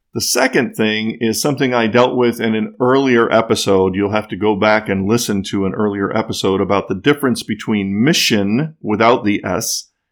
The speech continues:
and missions with the S. That is a very significant and important distinction. You need to understand what we're dealing with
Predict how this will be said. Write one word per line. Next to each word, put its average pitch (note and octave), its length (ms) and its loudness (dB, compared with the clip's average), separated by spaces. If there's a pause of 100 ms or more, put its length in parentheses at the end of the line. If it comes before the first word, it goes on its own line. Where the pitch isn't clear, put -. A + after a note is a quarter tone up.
(160)
and G#2+ 340 2
missions A#2+ 920 0
with C#3 460 0
the G2+ 200 0
S. F2+ 340 -4 (380)
That B2 100 2
is G#2+ 140 2
a G#2+ 60 2
very C3+ 500 4
significant A#2 800 -2
and A2+ 120 0
important A2 460 0
distinction. G2+ 680 -4 (360)
You G2+ 140 -2
need A#2+ 200 4
to - 80 0
understand A#2+ 640 0
what G2 220 -4
we're G#2+ 180 -2
dealing C3 400 0
with A2+ 260 0